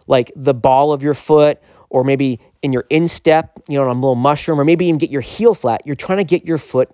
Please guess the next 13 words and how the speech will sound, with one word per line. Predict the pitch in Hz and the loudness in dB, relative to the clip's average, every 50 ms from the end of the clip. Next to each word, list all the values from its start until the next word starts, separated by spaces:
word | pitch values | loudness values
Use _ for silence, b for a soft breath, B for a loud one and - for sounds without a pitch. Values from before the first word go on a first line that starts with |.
| _ _ _ | _ _ _
flat. | - - - - - 151 190 175 113 85 - _ _ _ - | -20 -20 -18 -8 -2 0 0 0 0 -2 -6 _ _ _ -8
That | 135 135 | -4 -4
is | 160 151 - | -4 -4 -6
French | - - - - - - 143 143 143 139 - - | -10 -18 -20 -20 -8 -4 -2 -2 -2 -4 -6 -2
technique. | - 160 135 - - 175 196 151 - - | -2 -2 -2 -2 -6 -6 -6 -8 -8 -10
That's | - 104 - - | -14 -16 -16 -18
flat-footed | - - - - 143 139 - - - - 143 131 - | -20 -8 -2 0 2 2 0 -2 -4 -4 -4 -4 -4
technique. | 165 - - 170 160 - | -6 -6 -4 -6 -6 -4
So | - - | -4 -4
looking | 165 170 156 156 - 180 160 | -2 0 0 0 0 -2 -4
for | - 147 | 0 0
those | 151 143 127 147 | 0 2 2 2
little | 156 151 139 127 | 2 2 2 2